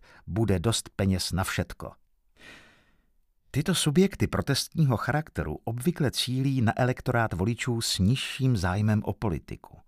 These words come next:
Když pak představují svůj program, nezavazují se ke konkrétním nástrojům, jimiž chtějí cíle dosáhnout. Cílem může například být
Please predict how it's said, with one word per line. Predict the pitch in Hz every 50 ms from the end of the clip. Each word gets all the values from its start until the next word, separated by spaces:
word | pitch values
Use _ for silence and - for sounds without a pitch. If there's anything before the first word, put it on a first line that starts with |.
| _ _ _ _ _ _ _ - - - - - - _ _ _ _ _ -
Když | - 101 92 104 - -
pak | - 95 -
představují | - - 98 - - - 117 101 104 107 104 113 117
svůj | - - 113 101
program, | - - - 87 82 90 90 95 104 131 143 - _ _ _ _ _ -
nezavazují | - 92 101 104 98 92 107 92 98 95 92 98 95 95 101 107
se | - - - 107
ke | - - 90
konkrétním | - - 98 101 - 98 95 98 - - 117 110 98
nástrojům, | 87 76 76 - - - - 92 87 90 92 92 98 110 117
jimiž | 107 95 85 85 85 - -
chtějí | - - - - 87 87 90 92
cíle | 87 - - 104 90 87 95
dosáhnout. | 87 107 - - - 76 65 64 - - - 73 - - - - - - - - - - _ _ _ _ _ _ - - - - _ -
Cílem | - - - 117 107 104 110 117 123 139 139
může | 120 107 104 98 87 101
například | 92 92 - - - 101 95 - 104 92 85
být | 80 101 98 98 98 - - -